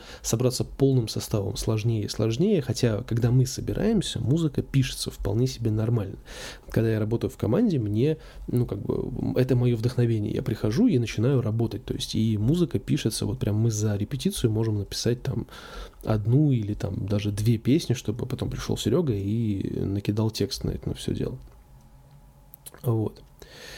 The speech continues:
Как-то, ну, интересно. Но я иногда чувствую, что ребята к этому немного холодеют, как бы, и начинают депрессовать по этому поводу, потому что музыка — это, в общем-то, все,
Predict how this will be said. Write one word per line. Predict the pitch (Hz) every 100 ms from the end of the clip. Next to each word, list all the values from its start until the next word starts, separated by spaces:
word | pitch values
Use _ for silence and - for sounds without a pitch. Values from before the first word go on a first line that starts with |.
| - -
Как-то, | 135 127 135
ну, | 160 202 - - - - -
интересно. | 123 165 120 107
Но | 113
я | 202 277
иногда | 247 220 220
чувствую, | 214 254 165
что | - 160
ребята | 175 170
к | 139
этому | 147 147
немного | 143 151 139
холодеют, | 127 - 143 160 233 233 -
как | 113
бы, | 110 110
и |
начинают | 113 - 143 127
депрессовать | 123 127 127 160 233 233
по |
этому | 123 123 113
поводу, | 117 110 110
потому | - 110 131
что | -
музыка — | 135 220 208 127
это, | 127
в | 123
общем-то, | 131 131 127
все, | - 147 180